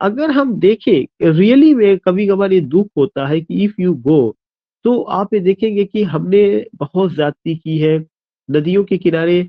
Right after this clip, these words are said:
कुछ areas में तो industry या factories भी लगा दी गई है,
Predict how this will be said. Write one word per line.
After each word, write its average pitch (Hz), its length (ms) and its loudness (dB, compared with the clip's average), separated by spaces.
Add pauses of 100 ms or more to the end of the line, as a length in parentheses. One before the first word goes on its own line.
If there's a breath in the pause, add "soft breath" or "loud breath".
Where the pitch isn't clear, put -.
(360)
कुछ 180 180 0
areas 160 400 0
में 160 100 -4
तो 160 120 -2
industry 151 640 0
या 151 60 2
factories 156 560 -2
भी 156 100 0
लगा 147 280 -2
दी 143 160 -4
गई 139 260 -2
है, 139 200 -4